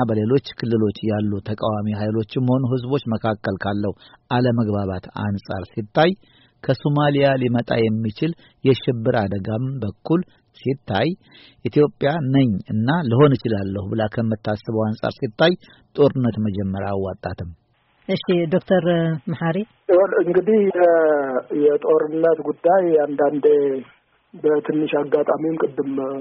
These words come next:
Speaker 3: ዶክተር አወትም ሲያነሳው እንደነበረ ትንሽ በቃኞች መካከል የሚጀመር መጠነኛ የተኩስ ልውውጥም ቢሆን ራሱ ከቁጥጥር ውጭ ሆኖ አንዴ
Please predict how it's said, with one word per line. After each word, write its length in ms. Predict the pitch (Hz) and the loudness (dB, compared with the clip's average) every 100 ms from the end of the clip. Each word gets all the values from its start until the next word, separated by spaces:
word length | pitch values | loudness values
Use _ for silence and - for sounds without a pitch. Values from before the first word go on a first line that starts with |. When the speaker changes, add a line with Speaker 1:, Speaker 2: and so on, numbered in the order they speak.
| 127 _ _ - | -12 _ _ -16
Speaker 3:
ዶክተር 480 | 147 143 - - 151 | -4 -2 -2 0 2
አወትም 340 | 147 139 135 | 0 -2 -12
ሲያነሳው 460 | 135 139 139 135 139 | -6 -4 -4 -2 -2
እንደነበረ 480 | 135 135 127 - 143 185 | -2 -6 -8 -4 2 2
ትንሽ 380 | 175 143 139 131 - 139 135 _ _ _ _ - | 0 -6 -6 -10 -8 -8 -8 _ _ _ _ -2
በቃኞች 680 | 151 156 156 151 151 147 143 | 0 2 0 2 2 2 0
መካከል 600 | 147 139 143 - 156 143 135 131 123 _ _ _ _ | -4 -2 -4 -2 -2 0 -2 -4 -12 _ _ _ _
የሚጀመር 1500 | 170 147 139 139 139 139 135 123 _ 139 131 156 156 156 151 147 143 143 131 120 - - - _ _ _ 196 | -2 0 2 2 2 0 -2 -10 _ -10 2 2 2 -2 0 0 -2 0 -2 -4 -10 -14 -20 _ _ _ -6
መጠነኛ 760 | 165 156 156 - 156 151 143 143 131 123 - _ _ _ - | 0 4 4 2 0 0 2 2 2 -2 -8 _ _ _ -2
የተኩስ 460 | 139 147 156 147 - | 2 4 2 0 -4
ልውውጥም 580 | 151 143 139 135 135 147 | -2 2 2 0 -2 -4
ቢሆን 300 | 139 135 143 | 0 2 2
ራሱ 260 | 135 131 - 175 202 - _ | 2 -2 0 0 0 -2 _
ከቁጥጥር 520 | - 139 - 143 - | -2 -2 0 -2 0
ውጭ 200 | 143 139 - | -2 -2 -2
ሆኖ 220 | 131 135 185 - _ _ _ | -2 0 -2 -2 _ _ _
አንዴ 360 | 151 147 143 139 | 2 2 2 4